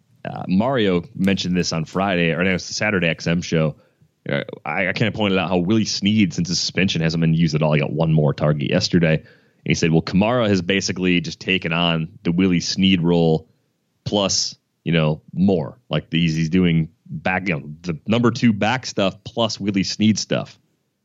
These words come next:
And, uh, that, that makes a lot of sense because he's been basically the number two receiver most weeks. I know Ted Ginn had eleven targets yesterday,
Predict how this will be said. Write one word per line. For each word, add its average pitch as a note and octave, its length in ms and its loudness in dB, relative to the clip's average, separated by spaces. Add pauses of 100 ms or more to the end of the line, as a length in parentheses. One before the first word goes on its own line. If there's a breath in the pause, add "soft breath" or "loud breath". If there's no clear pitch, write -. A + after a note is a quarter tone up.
(220)
And, E2+ 440 0
uh, D#2 220 2
that, D#2 240 -4
that B1+ 180 -12
makes D2+ 340 -6
a - 60 -8
lot C#2 180 0
of - 60 -4
sense - 380 0
because D2+ 480 -2
he's D2+ 220 -2
been D#2 400 0 (680 soft breath)
basically F#2 440 0
the F2 80 2
number F2+ 340 4
two G2+ 240 0
receiver F#2 520 0
most D#2 260 2
weeks. G2 220 0
I - 20 2
know G2+ 100 2
Ted E2 300 -4
Ginn E2+ 160 2
had E2+ 80 2
eleven E2 460 2
targets D#2+ 440 -2
yesterday, D#2 600 -2